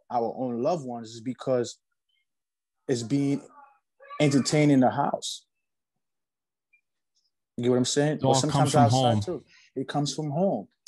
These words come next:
Speaker 1: It comes from home, and you learn that because that's where you stay the most of the time,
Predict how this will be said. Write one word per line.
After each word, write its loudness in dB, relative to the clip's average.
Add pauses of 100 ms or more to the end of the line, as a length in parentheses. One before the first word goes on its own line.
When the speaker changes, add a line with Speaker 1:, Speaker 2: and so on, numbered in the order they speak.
(320)
Speaker 1:
It -4
comes -4
from -4
home, 0
and -2
you -2
learn -2
that -2 (800)
because -6 (1900)
that's -2
where 0
you 0
stay -4 (800)
the -8
most -6
of -4
the -4
time, -4